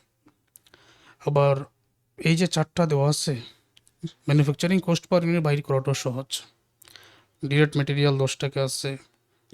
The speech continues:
লেবার আছে সাত টাকা, ভেরিয়েবল ফ্যাক্টরি ওভারহেড তিন টাকা, ফিক্সড ফ্যাক্টরি ওভারহেড চার টাকা। এগুলার বেসিক তো আগের ক্লাসে আলোচনা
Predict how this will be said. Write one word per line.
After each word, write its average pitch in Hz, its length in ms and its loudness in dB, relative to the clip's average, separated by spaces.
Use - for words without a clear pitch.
লেবার 139 300 6
আছে - 120 -2
সাত - 140 -6
টাকা, 139 280 -4
ভেরিয়েবল 147 440 6
ফ্যাক্টরি 143 360 -4
ওভারহেড 139 360 0
তিন 139 120 0
টাকা, 135 220 -6
ফিক্সড - 280 -6
ফ্যাক্টরি 147 360 -4
ওভারহেড 143 360 0
চার 139 120 -4
টাকা। 135 220 -10
এগুলার 151 360 2
বেসিক 156 260 2
তো - 120 -2
আগের 143 200 4
ক্লাসে 143 300 -2
আলোচনা 131 320 -4